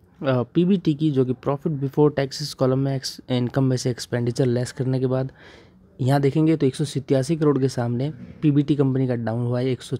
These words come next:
चौदह करोड़ का आया, जो कि लास्ट ईयर नब्बे करोड़ के सामने फिर भी, अ, बढ़कर आते हुए देखने को मिल रहा है। तो इन मिले जुले से नतीजे हैं, जो कि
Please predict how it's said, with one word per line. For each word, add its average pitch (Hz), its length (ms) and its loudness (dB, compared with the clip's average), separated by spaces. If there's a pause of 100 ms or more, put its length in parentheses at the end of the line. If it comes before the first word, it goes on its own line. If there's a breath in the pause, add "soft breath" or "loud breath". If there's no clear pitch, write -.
(140)
चौदह 127 280 2
करोड़ 139 260 2
का 117 120 -2
आया, 120 180 -2
जो 135 140 -6
कि 113 120 -6
लास्ट 110 340 -6
ईयर 123 100 -2
नब्बे 110 300 -4
करोड़ 117 220 -4
के 110 120 -8
सामने 117 340 -2
फिर 113 260 -2
भी, 139 180 -2 (540 loud breath)
अ, 113 160 0
बढ़कर 117 500 0 (120)
आते 110 200 -8
हुए 113 120 -4
देखने 110 300 -6
को 110 100 -8
मिल 113 240 -6 (120)
रहा 107 300 -2
है। 110 160 -4
तो 160 140 2
इन 185 220 4
मिले 151 260 4
जुले 147 200 2
से 139 120 0
नतीजे 127 320 -2
हैं, 139 120 0
जो 135 120 -4
कि 151 220 -4